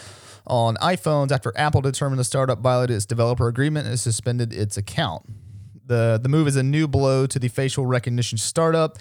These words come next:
and also faces lawsuits and challenges from privacy advocates." What I found interesting about this is Apple is a company that's, um, they're always gonna play the good guy. They're, they're always gonna play the, the, the clean cut company,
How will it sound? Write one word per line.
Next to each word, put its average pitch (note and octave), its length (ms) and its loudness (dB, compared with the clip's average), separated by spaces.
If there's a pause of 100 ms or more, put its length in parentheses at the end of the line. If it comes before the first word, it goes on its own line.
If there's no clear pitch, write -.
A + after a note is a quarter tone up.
(280)
and C#3 100 2
also C#3 280 2
faces B2 400 -2
lawsuits A#2+ 440 0
and A#2 120 2
challenges A2 460 0
from A2+ 180 0
privacy G2 640 -2
advocates." A#2 640 -4 (1300)
What F3+ 100 2
I F#3 60 0
found F3+ 300 0
interesting D#3+ 460 0
about C#3 380 0
this A2+ 480 -2
is A#2 680 -2 (220)
Apple E3+ 600 0 (360)
is D3+ 120 -2
a D3 60 0
company D3 440 2
that's, A#2+ 340 -2
um, A2 540 0 (260)
they're B2 120 2
always E3 240 2
gonna F3 140 0
play D#3 200 2
the C3 120 -2
good B2+ 180 0
guy. E2+ 380 -2
They're, A2+ 180 -2
they're A#2+ 240 2
always D3+ 220 2
gonna F3+ 100 2
play D3+ 380 2
the, B2+ 360 2 (800)
the, A#2 380 4
the B2 100 2
clean F#3 300 2
cut F3+ 300 2
company, D#3 720 2